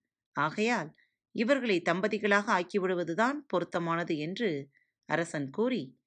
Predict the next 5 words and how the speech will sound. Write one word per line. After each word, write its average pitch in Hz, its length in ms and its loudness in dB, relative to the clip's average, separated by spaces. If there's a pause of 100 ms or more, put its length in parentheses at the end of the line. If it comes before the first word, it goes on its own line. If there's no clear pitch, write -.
(320)
தன் 240 180 4
முடிவை 220 400 4 (200)
சண்பகவல்லியிடமும் 190 1000 0 (140)
குருவிடமும் 214 580 0
தெரிவித்தான். 147 540 -2